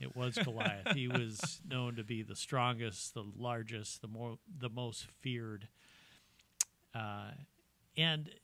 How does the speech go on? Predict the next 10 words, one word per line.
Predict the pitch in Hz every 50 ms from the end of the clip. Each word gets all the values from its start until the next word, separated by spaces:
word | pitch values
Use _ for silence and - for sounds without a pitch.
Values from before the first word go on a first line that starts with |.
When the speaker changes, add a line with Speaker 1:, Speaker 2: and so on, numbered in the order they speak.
| _ _ _ -
Speaker 1:
interestingly, | 160 175 185 - - 208 175 143 - - 147 135 123 117 110 107 113 113 104 101 104 107 135 143 - - _ _ _ _ - - - _ _ _ _ _ _ _ _ _ - - _
so | - - 135
I'm | 131 135
not, | 165 202 196 185 175 - - _ -
I'm | 135 131
not | 139 160 175 180
exactly | 170 135 107 131 135 135 143 - - 147 131 117
sure | 107 - - - - 139 135 135 127 120
how | 101 - - - 131 123 123 123 123 123 117 107 117 123 - - _ _ - 131
Jesse's | 107 - - 135 131 131 - - 143 123 113 107 104 - - -